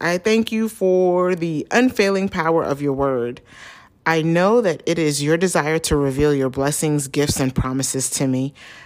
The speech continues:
I declare that I will walk in divine revelation in every area of my life. I declare that the things in my life that need to be unveiled are revealed right now. I declare that my spirit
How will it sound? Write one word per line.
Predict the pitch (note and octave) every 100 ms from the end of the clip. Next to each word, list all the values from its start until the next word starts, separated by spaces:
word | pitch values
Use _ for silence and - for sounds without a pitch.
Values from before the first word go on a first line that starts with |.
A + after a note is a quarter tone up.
| -
I | D#3
declare | C#3+ D3+ - - A#3+ G#3 E2+ - - F#3+
that | D#3 -
I | C#3+ D#3
will | D3+ D3+
walk | D#3+ A#3 F3+ -
in | E3 D#3
divine | C#3 D3+ E3+
revelation | F3 E3+ E3 C#3 C#3 D3+ C#3+
in | C#3+ -
every | F3 F3 F3
area | - C#3 C#3+ C#3
of | C3+ C3
my | C3+
life. | D3+ G#3 - - - - - _ _ _ _ - - - - -
I | -
declare | F#3 G3 - C4 D4
that | B3 G3+
the | E3
things | E3 G#3+ B3 A#3+
in | - G3+ A3+
my | F3+ C#3+
life | C3 A2 D3+ - -
that | C#3+ -
need | D#3+ F#3+ F#3+
to | F3
be | C#3+ E3 D#3+
unveiled | C#3+ C3+ B2+ D3 D#3+ C3 D#2 B2 -
are | D#3+
revealed | D#3 D3 C3 G#3 D4+ E3+ D3 D#3 - _
right | - D3+ C3
now. | D3+ A#2+ - - _ _ - - - - -
I | E3
declare | D#3 D#3+ - B3 C4+
that | A#3+ -
my | D3+ C#3
spirit | - - - - C#4 D3+ C3 -